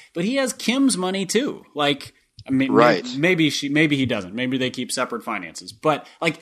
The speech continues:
Speaker 1: there's a lot of money in that family, and so it, I feel like there's probably, there could be some accounting truth in that, but it all seems like funny money when you're talking about, "Oh, I'll just cash out these investments," and all of a sudden that debt has disappeared or something like that. It just,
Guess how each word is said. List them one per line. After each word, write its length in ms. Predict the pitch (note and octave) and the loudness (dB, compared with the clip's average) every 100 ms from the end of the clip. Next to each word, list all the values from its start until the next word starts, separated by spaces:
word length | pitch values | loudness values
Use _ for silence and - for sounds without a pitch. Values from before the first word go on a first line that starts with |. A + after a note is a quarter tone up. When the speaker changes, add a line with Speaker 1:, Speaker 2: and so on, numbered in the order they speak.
| - | -8
Speaker 1:
there's 220 | A3 C4 | -2 0
a 60 | C4 | 0
lot 260 | E3+ E3 D3 | 0 0 2
of 40 | |
money 240 | D3 C#3 | 2 0
in 80 | A#2 | 0
that 160 | A2 G#2+ | -4 -8
family, 440 | A#2 G#2 F2 E2 _ - - - | -8 -8 -8 -16 _ -20 -20 -4
and 180 | D3 D#3 | 0 0
so 480 | - E3+ D#3+ D3+ - D#3+ | 2 2 2 0 -2 -10
it, 240 | F3 - _ - | -10 -10 _ -2
I 120 | F3+ | -2
feel 220 | - A3+ | 0 -2
like 180 | G3+ F3 | 0 -2
there's 160 | D#3 - | -6 -6
probably, 880 | - F3 G3+ G#3 F3 E3 C#3+ - _ | -6 -2 0 -2 0 0 0 -2 _
there 160 | C#3 C#3 | -6 -6
could 260 | - B2+ | -6 -6
be 100 | E3 | -4
some 200 | D#3+ C#3+ | -2 0
accounting 480 | B2 - B2+ C3+ D#3+ | -2 -4 -6 -6 -6
truth 280 | D#3 F3 E3+ | -6 -8 -8
in 100 | F3+ | -8
that, 200 | F#3 E3+ | -6 -2
but 100 | D3 | -2
it 100 | D3 | 0
all 120 | F#3 | -2
seems 260 | G3+ G#3 D#3 | -2 -4 -4
like 160 | B2+ | -4
funny 320 | - D#3 D#3 D3 | -4 2 4 6
money 240 | C3 B2+ | 4 2
when 120 | B2+ | -2
you're 80 | B2+ | -2
talking 300 | C#3+ C3 C#3 | -2 -2 -2
about, 240 | C3 B2+ - | -2 -2 -2
"Oh, 220 | C#3 C#3 | -2 0
I'll 80 | D3+ | 0
just 220 | E3 - | -2 -6
cash 300 | - C3+ - | -6 -4 -2
out 220 | C3+ A2+ | -4 -2
these 180 | B2 C3 | -4 -2
investments," 760 | A#2 F#2+ A2 - E3+ F3+ - - - - - | -4 -6 -8 -6 -4 -4 -4 -8 -16 -20 -12
and 120 | B2+ | -6
all 160 | B2 C3 | -2 -2
of 60 | B2+ | -4
a 20 | |
sudden 300 | B2 B2+ A#2+ | -4 -2 -2
that 240 | A#2 G#2+ | -4 -8
debt 180 | A2+ A2+ | -8 -6
has 160 | A2 F#2 | -8 -8
disappeared 560 | G#2+ - F2+ A2 F#2+ F2 | -8 -10 -8 -8 -8 -10
or 80 | A2 | -10
something 360 | C#3 B2+ B2 | -6 -4 -4
like 200 | A2 G#2+ | -6 -6
that. 160 | G#2+ G#2+ | -6 -6
It 80 | C#3+ | -4
just, 320 | F#3+ - | -2 -2